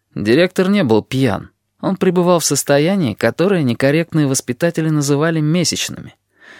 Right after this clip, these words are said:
Сейчас с ним не имело смысла спорить. «Я очень болен», сообщил вдруг Акула, пристально глядя Ральфу в глаза.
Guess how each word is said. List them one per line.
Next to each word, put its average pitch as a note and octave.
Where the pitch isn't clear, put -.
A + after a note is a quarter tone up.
Сейчас B2+
с -
ним D#3+
не C3+
имело G#2+
смысла -
спорить. -
«Я A#3
очень A#3+
болен», G#3+
сообщил A2+
вдруг A#2
Акула, D3
пристально C#3
глядя A2
Ральфу G#2+
в G#2+
глаза. G#2+